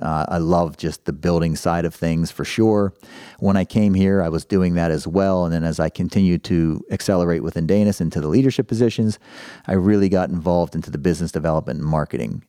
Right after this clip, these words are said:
And why did I do that? I think primarily because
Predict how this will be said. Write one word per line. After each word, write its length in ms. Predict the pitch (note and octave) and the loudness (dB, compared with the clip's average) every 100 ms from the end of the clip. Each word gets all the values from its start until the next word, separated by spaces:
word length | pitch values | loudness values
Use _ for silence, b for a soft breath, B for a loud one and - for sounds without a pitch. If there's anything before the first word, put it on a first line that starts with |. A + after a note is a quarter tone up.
| _ | _
And 420 | F2+ F2 E2 D#2 | 0 2 2 0
why 260 | D2 E2+ G2 | 0 0 2
did 120 | A2+ | 2
I 120 | C3 | 2
do 180 | C3 C#3+ | 2 2
that? 320 | D3 D3+ - _ | 2 0 -2 _
I 140 | F#3 | -4
think 340 | F3 - A2+ G#3 _ _ _ _ _ _ | -4 2 2 2 _ _ _ _ _ _
primarily 520 | - F#2 G#2 B2 F#2+ | -4 2 4 4 4
because 560 | D#2+ E2 G2 E2+ D#2+ - | 0 0 0 2 0 -4